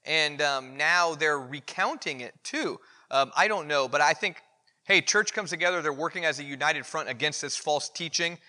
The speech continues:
is, is what we see. Kinda like Greg mentioned in First Corinthians five, when they gathered together, they dealt with the issue. Um, and there's other passages that talk about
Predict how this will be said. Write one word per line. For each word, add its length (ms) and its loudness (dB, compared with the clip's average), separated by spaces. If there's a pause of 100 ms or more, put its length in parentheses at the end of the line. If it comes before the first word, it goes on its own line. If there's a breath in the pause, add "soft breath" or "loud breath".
is, 140 -4
is 260 -2
what 160 -2
we 120 -8
see. 280 -4
Kinda 200 -6
like 160 -4
Greg 180 -6
mentioned 300 -12
in 60 -16
First 240 -12
Corinthians 300 -12
five, 340 2 (240 loud breath)
when 120 -10
they 80 -8
gathered 320 0
together, 340 -4
they 120 -10
dealt 340 -4
with 380 -10 (320)
the 180 -12
issue. 360 -10 (520)
Um, 320 -4
and 200 -6 (100)
there's 240 0
other 160 2
passages 420 0
that 140 -10
talk 260 0
about 360 0